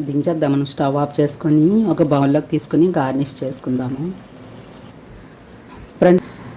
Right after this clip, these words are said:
చూస్తున్నారు కదా ఫ్రెండ్స్, ఎంతో రుచికరమైనటువంటి గోరు చిక్కుడు రాజ్మా మసాలా కర్రీ. ఫ్రెండ్స్,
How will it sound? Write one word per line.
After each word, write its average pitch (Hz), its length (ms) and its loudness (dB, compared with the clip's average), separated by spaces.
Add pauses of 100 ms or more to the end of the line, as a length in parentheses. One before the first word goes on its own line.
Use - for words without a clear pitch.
(140)
చూస్తున్నారు 220 440 6
కదా 196 140 4 (100)
ఫ్రెండ్స్, 185 340 2 (340)
ఎంతో 170 240 2
రుచికరమైనటువంటి 175 1080 4 (140)
గోరు 151 380 6
చిక్కుడు 151 460 2 (220)
రాజ్మా 143 380 0 (140)
మసాలా 143 460 -6 (100)
కర్రీ. 131 240 -8 (1700)
ఫ్రెండ్స్, 185 280 2